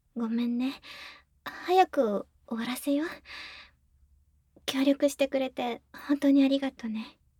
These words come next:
うん。じゃあ、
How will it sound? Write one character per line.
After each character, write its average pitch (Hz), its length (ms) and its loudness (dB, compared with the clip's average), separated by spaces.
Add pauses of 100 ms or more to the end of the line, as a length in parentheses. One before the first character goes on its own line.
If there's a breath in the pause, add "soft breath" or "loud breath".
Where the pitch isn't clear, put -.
(2750)
う 320 80 4
ん。 285 140 4 (1080 loud breath)
じ - 160 -2
ゃ 254 240 -4
あ、 - 60 -20